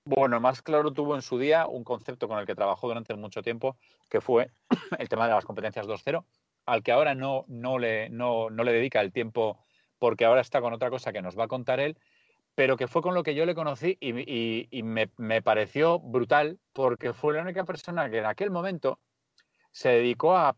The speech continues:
a estudiar cuáles eran las competencias necesarias para que la gente estuviese a gusto en Internet y, y por qué, mm,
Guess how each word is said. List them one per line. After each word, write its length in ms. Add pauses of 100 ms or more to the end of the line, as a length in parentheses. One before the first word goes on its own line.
a 180
estudiar 840
cuáles 320
eran 160
las 180
competencias 720
necesarias 960 (440)
para 240
que 80
la 140
gente 200
estuviese 400
a 60
gusto 320
en 60
Internet 540 (680)
y, 380
y 60 (180)
por 320
qué, 480
mm, 180